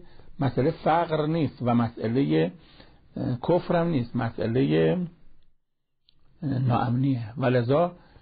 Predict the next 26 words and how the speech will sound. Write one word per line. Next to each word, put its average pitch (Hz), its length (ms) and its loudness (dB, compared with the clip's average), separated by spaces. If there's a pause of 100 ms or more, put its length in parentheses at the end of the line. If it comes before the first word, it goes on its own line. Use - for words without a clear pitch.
(360)
اینا 143 420 4
امکانات 127 440 0
هم 165 100 0
داشتن، 113 400 -2 (800)
گفتن 135 260 2
پولت 180 320 2
می‌دیم 160 320 0
بیا 165 100 4
برای 147 160 4
ما 165 80 2
استاد 151 360 0
بساز. 120 340 -6
یکی 135 160 -4
میگه 131 140 4
پولت 127 260 2
بدیم، 143 240 -2
یعنی 151 160 2
وضع 147 180 2
مالش 135 280 2
خوب 147 260 0
بود. - 240 -12 (2500)
اینم 156 240 2
که 170 120 2
گفتن 180 300 2
یا 147 320 4
ذوالقرنین، 156 880 0